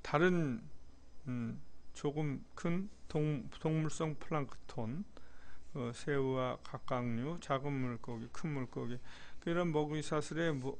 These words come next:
모두 다 영향을 준다, 이런 얘기입니다. 그리고 이 바다에서뿐만 아니라 육지에서도 마찬가지, 예, 역할을 한다는 얘기죠.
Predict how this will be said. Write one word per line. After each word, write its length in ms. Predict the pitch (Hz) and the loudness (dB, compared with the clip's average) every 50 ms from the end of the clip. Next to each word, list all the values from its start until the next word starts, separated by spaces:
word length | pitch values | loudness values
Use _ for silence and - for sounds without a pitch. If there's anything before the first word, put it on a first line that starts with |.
| - - | -6 -4
모두 460 | - 135 131 143 147 147 147 147 139 | -2 2 4 4 4 2 0 -2 0
다 200 | 147 151 156 151 | 2 2 4 4
영향을 460 | 139 135 135 135 135 135 131 135 135 | 4 4 4 2 2 2 2 0 -2
준다, 360 | 127 - 127 120 113 131 135 | -2 -2 -2 0 2 2 2
이런 280 | 135 123 120 127 127 120 | 2 2 2 2 0 0
얘기입니다. 440 | 113 113 120 127 - - - - - - - - - - - - - - - - - - - - - - | -2 -4 -4 -4 -2 -2 -2 -2 -4 -4 -6 -6 -6 -6 -6 -4 -2 -2 -2 -4 -6 -6 -8 -8 -6 0
그리고 420 | - 160 160 156 170 175 185 190 - - - - - - - - - - | 2 2 4 4 4 4 2 0 -4 -8 -10 -10 -12 -12 -12 -10 -4 0
이 100 | 165 165 | 0 0
바다에서뿐만 1040 | - - - 160 151 180 185 185 185 - 196 175 - - 160 160 156 151 147 143 | 2 6 6 8 10 12 12 12 12 10 6 2 2 2 0 2 2 4 2 2
아니라 540 | 139 131 123 120 117 113 117 117 135 147 170 - - - - | 2 2 2 0 0 0 0 -2 -2 -4 -4 -6 -8 -8 -6
육지에서도 680 | 151 143 - - - 156 151 139 127 135 127 120 165 160 | -6 -6 -4 -4 0 2 2 2 2 0 -2 0 0 -2
마찬가지, 960 | 143 - - - - - 160 151 143 139 123 113 123 120 123 120 113 110 120 - - - - - - - - - - - - | -2 -2 -6 -6 -2 0 2 2 4 2 2 0 0 -2 -2 -2 -2 -4 -6 -8 -10 -8 -6 -6 -6 -6 -6 -6 -8 -4 -2
예, 500 | 127 120 120 117 117 113 120 120 - - - - - - - - - - | 0 0 2 0 0 -2 -2 -4 -4 -4 -6 -6 -8 -6 -4 -4 -4 -4
역할을 440 | 139 135 127 - - 135 131 139 123 | -4 -6 -4 -4 -4 -2 -2 -2 -2
한다는 440 | 131 143 135 131 127 123 127 127 120 | 0 0 0 0 2 2 2 2 2
얘기죠. 320 | 113 107 110 - 160 143 | 0 -2 -2 -2 -2 -2